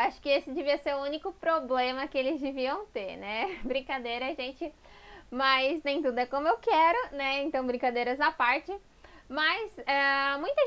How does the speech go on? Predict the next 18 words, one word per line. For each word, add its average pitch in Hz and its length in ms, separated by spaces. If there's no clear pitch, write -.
gente 415 180
não 381 160
sabe 370 400
aí 311 280
que 320 160
os 320 160
cães 311 280
podem 311 320
ter 330 80
alguns 302 480
problemas 269 720
no 285 200
coração, 311 540
alguns 311 240
problemas 302 420
específicos 320 680
no 254 100
coração, 254 580